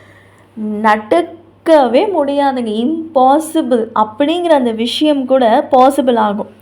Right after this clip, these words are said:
With support of பாபா. பாபாவோட நினைவு இருந்துச்சு அப்படின்னா, என்ன விஷயம் வேணாலும் நம்ம லைஃப்ல மேஜிக் நடக்கும்.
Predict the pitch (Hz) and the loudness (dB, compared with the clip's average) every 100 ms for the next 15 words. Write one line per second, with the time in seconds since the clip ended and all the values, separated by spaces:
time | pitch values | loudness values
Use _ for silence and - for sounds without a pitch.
0 | - _ _ - _ _ 240 277 - 247 | -20 _ _ -20 _ _ -4 -4 -2 -2
1 | 226 262 262 254 254 226 202 196 196 - | 2 2 4 2 0 0 0 2 -2 0
2 | 208 214 240 262 240 226 220 254 247 220 | 2 4 4 2 2 0 -2 -2 -2 -2
3 | 226 220 226 220 196 202 190 185 240 302 | -4 -6 -4 -4 -2 -2 0 0 2 0
4 | - - _ _ _ _ - 208 233 285 | -4 -20 _ _ _ _ -4 2 4 4
5 | 381 381 339 254 240 311 320 269 240 233 | 0 0 0 0 -2 -2 -2 -2 0 0
6 | 269 320 247 220 208 233 240 311 262 220 | 0 0 -2 0 0 -2 -4 -4 -2 0
7 | 226 233 247 247 202 190 185 - 208 220 | 0 0 -4 -6 -6 -6 -6 -8 -4 -2
8 | 190 | -4